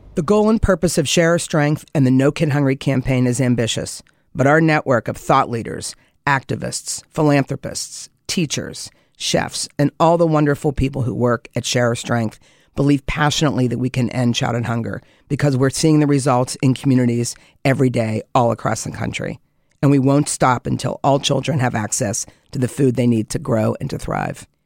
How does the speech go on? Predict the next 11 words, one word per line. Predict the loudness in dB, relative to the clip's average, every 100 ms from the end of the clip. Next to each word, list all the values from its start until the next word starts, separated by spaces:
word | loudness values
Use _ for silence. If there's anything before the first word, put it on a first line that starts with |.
| _ 0
Danny | 4 4
Meyer, | 4 4 2
the | 2
C | 0 0 4
E | 4
O | 4
of |
Union | 4 4 4
Square | 0 0 0
Hospitality | 0 -2 -4 0 2 2 2
Group | 2 2